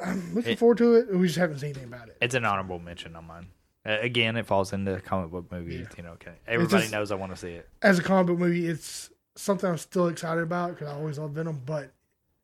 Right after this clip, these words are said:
Speaker 1: um, it's outside the normal comic book movies.
Speaker 2: Uh, my number three, right? We're on three. Um, Hellboy.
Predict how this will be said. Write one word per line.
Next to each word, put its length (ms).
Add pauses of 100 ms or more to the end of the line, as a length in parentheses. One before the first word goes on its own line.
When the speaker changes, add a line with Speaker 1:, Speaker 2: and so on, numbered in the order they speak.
(500)
Speaker 1:
um, 320 (800)
it's 300
outside 480
the 160 (220)
normal 500 (420)
comic 220
book 180
movies. 380 (880)
Speaker 2:
Uh, 180
my 220
number 180
three, 400 (420)
right? 280
We're 120
on 140
three. 280 (1300)
Um, 380 (140)
Hellboy. 380